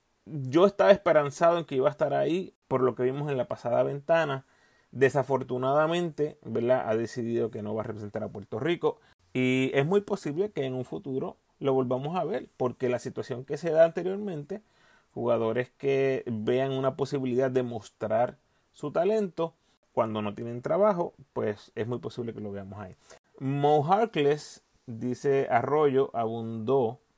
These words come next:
que trabajó fuertemente para recuperar para el equipo a Mo Harkless, quien estuvo bien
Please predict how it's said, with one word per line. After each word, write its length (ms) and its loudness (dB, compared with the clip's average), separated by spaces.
que 140 -2
trabajó 340 2
fuertemente 560 -2
para 240 -2
recuperar 580 -4
para 140 -6
el 80 -6
equipo 240 -8
a 20 -6
Mo 240 -4
Harkless, 380 -4
quien 160 -2
estuvo 400 -2
bien 560 0